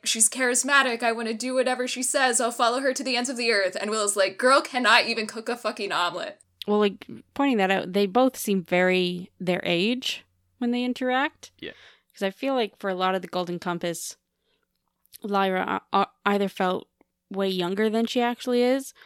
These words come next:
Speaker 2: or like she was doing things somebody much older would be doing. But as soon as she's with Will, who is somebody that she very quickly accepts as an equal and not an adult or a kid that she can just take control of,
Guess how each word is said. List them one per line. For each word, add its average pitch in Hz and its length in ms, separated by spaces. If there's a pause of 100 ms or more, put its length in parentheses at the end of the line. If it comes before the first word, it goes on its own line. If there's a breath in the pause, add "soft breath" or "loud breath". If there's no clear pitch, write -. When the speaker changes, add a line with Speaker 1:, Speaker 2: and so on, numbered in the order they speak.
(400 soft breath)
Speaker 2:
or 185 380
like 185 240
she - 120
was 175 140
doing 180 300
things 175 460 (100)
somebody 170 460
much 170 300
older 180 260
would 233 160
be 240 100
doing. 285 400 (1080 soft breath)
But 180 320
as 185 160
soon 233 180
as 214 80
she's 202 220
with 185 200
Will, 185 280
who 180 140
is 175 180
somebody 185 320
that 175 180
she 185 140
very 180 260
quickly 170 600
accepts - 380
as 170 120
an 156 180
equal 175 460 (320 soft breath)
and 180 160
not 180 360
an 185 100
adult 170 640
or 170 440 (260)
a 190 60
kid 175 280
that 170 140
she 170 120
can 165 140
just 160 200
take - 160
control 165 440
of, - 280